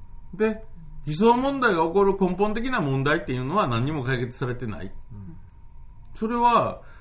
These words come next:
僕らの調理師免許が国家試験ではないということですよ。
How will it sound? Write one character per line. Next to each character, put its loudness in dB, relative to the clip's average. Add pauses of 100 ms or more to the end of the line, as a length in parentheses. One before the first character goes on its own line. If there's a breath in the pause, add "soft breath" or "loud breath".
(140 loud breath)
僕 2
ら 6
の 0
調 2
理 2
師 -8
免 -2
許 -4
が -6
国 -2
家 4
試 -4
験 2
で -2
は -2
な 0
い -2
と -2
い 0
う -2
こ -2
と -8
で -10
す -10
よ。 -14